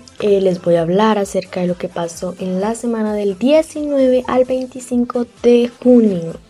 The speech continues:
El coronavirus en Colombia. Así es, seguimos con esta difícil situación del covid diecinueve. Y pasó que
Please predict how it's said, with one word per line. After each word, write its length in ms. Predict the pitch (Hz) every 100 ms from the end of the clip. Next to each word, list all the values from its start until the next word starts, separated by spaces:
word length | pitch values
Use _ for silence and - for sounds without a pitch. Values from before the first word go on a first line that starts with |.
| _ _ _ - - _ _ _ _ _ _
El 280 | - 302 302
coronavirus 1120 | - 240 220 240 247 247 240 240 240 240 247 -
en 320 | - 220 220 220
Colombia. 640 | 220 220 220 208 196 185
Así 560 | - 196 196 - 208 208
es, 300 | 220 240 240
seguimos 580 | 220 196 190 196 208
con 240 | - 208 190
esta 560 | 185 180 - 190 185
difícil 640 | 185 196 - 190 180 190 185
situación 800 | - 208 - 175 - 202 208 220
del 240 | 202 180
covid 380 | - 180 180 185 -
diecinueve. 1000 | 202 208 208 190 190 196 190 175 180 _ - - - _ _
Y 320 | - 359 359 -
pasó 680 | - 320 311 - 254 233 226 220 _
que 540 | - 262 220 214 226